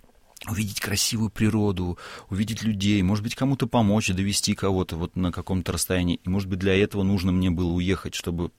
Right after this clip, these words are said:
там зимой кого-то перевезти. Я вижу, человек замерзает на трассе. Ну, почему бы нет? А, и это пример моим, э, э, я даже скажу больше, это, это та самая прививка, которую я бы хотел дать своим детям,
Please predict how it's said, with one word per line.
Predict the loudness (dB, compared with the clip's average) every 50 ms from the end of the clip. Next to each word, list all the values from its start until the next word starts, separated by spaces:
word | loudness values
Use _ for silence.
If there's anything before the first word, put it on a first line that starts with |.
| _
там | -6 -6 -4 -4
зимой | -2 -2 0 2 2 2 2
кого-то | 0 0 -2 -2 -2 -4
перевезти. | -4 -4 -2 0 0 0 0 -2 -4 -2 0 2 2
Я | 2 2
вижу, | 0 0 -2 -4
человек | -4 -4 -2 -2 -2 -2
замерзает | 0 0 0 0 0 0 -2 0 -2
на | -2 -4 -4
трассе. | -2 -4 -4 -2 -4 -6 -8 -10 -16 -18 -18 -16 -18 -18 -14 -6 -2
Ну, | -2 -2
почему | -2 -2 -2 0 0 2 2
бы | 4 4
нет? | 4 4 4 2 0 -4 -12 -20 -20 -20 -20 -20 -20 -20 -20 -20 -20 -20 -20 -18 -10 -4
А, | -2 0 0 0 0 0 0 -2 -2 -2 -4 -4 -6 -8 -14 -20 -20 -20 -20 _ _ _ _ _ _
и | 4 6 6
это | 6 6 4 0
пример | 2 4 4 6 6 6 6 4
моим, | 4 4 4 2 2
э, | 2 0 -2 -2
э, | -2 -4 -2 0
я | 0 2 2 4
даже | 2 2 2
скажу | 2 0 2 2 2
больше, | 2 4 4 4 4 2 0
это, | -2 -4 -6 -10 -14 _ _ _ _ _ _ _ _
это | -2 0 0 0
та | 0 2 2
самая | 4 4 6 6 6 4 4
прививка, | 4 4 4 4 6 4 2 2 0 -4
которую | -4 -2 0 2 2 4
я | 4 4
бы | 4 2
хотел | 2 0 0 2 4 4 4 4
дать | 4 2 2
своим | 2 0 2 2 4 4
детям, | 4 4 4 2 0 -4 -4 -6